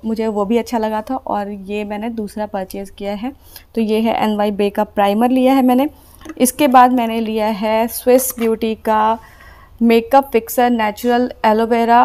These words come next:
with vitamin E। तो ये मैंने लिया है, इसे मैं आपको अंदर से खोल के दिखा दे रही हूँ। ये कुछ इस तरह का है, ये भी आपने देखा होगा,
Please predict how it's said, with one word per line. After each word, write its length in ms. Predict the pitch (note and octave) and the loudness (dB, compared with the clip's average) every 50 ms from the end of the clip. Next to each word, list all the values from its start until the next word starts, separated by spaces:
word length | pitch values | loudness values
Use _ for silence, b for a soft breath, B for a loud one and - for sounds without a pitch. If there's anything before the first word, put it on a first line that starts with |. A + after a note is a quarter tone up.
| - - - | 2 0 -4
with 340 | - G#3 A3 - - - - - | -6 -6 -6 -6 -10 -14 -6 -2
vitamin 420 | G#3 G3+ G#3 G3+ A3+ A3+ A3+ A#3 A#3 - - - | -2 0 0 -2 -2 -2 -2 -2 -4 -6 -6 -4
E। 120 | A#3 G#3+ F#3+ F#3 - - _ _ - - - - | -4 -4 -4 -6 -14 -20 _ _ -20 -20 -16 -12
तो 80 | G#3 | -10
ये 240 | G#3 G3 F#3+ G#3+ A3+ | -8 -6 -4 -2 0
मैंने 220 | B3 B3 A#3 A#3 | 0 0 0 -2
लिया 260 | A#3 A3+ A3+ A3+ A3 A3+ | -4 -4 -4 -4 -4 -4
है, 200 | A3 A3+ A#3 B3 B B B B B B B - | -6 -8 -8 -10 B B B B B B B -6
इसे 220 | A3+ A3 - A3+ | -4 -2 -2 0
मैं 120 | G#3+ A3+ A3 | 0 0 -2
आपको 240 | G#3+ G#3 - - G#3+ | -2 -4 -4 -4 -4
अंदर 240 | G3+ G3+ G3+ G3+ | -4 -2 -2 -2
से 100 | G3+ G#3+ | -2 -2
खोल 160 | G#3 - A3 - | -2 -4 -4 -4
के 120 | - G3+ | -4 -4
दिखा 300 | F#3+ G3+ - G#3+ G3+ G#3+ | -8 -10 -10 -8 -6 -4
दे 160 | A3 A#3+ A#3 | -2 -2 -2
रही 120 | A#3 A#3+ A#3 | -2 -4 -6
हूँ। 200 | A#3+ C4 B3+ B3+ - - - - - - - - - - - - - - - - - - - - - - - - - - - - - - - - - - - - - - - - - - - - - - - - - - - - - - - - - - | -6 -6 -8 -8 -10 -14 -18 -18 -18 -20 -20 -20 -20 -20 -20 -20 -20 -20 -20 -20 -20 -18 -18 -18 -18 -20 -20 -20 -20 -20 -20 -20 -20 -20 -20 -18 -18 -18 -18 -18 -16 -16 -16 -16 -16 -16 -18 -18 -20 -20 -20 -20 -20 -20 -20 -20 -20 -20 -20 -20 -18 -12
ये 200 | G#3+ G#3 G#3+ G#3 G3+ | -6 -4 -2 -2 -2
कुछ 200 | - A3 G#3 A3 | -4 -6 -6 -6
इस 160 | G#3 G#3 - | -8 -8 -6
तरह 180 | - G#3 G3+ G#3 | -6 -6 -6 -6
का 140 | G#3 G#3 | -8 -10
है, 200 | G#3 G3+ G#3+ A3 A3 - - _ _ _ _ - b b b b b b b b b _ _ _ _ - - | -10 -10 -10 -12 -14 -18 -20 _ _ _ _ -20 b b b b b b b b b _ _ _ _ -12 -8
ये 100 | G#3+ G#3+ | -6 -4
भी 120 | - G#3 A#3 | -2 -2 -2
आपने 220 | G#3 G#3 - G#3+ | -4 -4 -6 -6
देखा 300 | G#3 G3 F#3+ F#3 - A#3 A3 | -6 -6 -6 -4 -4 -4 -2
होगा, 340 | A3 A3+ G#3 G#3 G#3 A3 | -2 0 -2 0 0 -2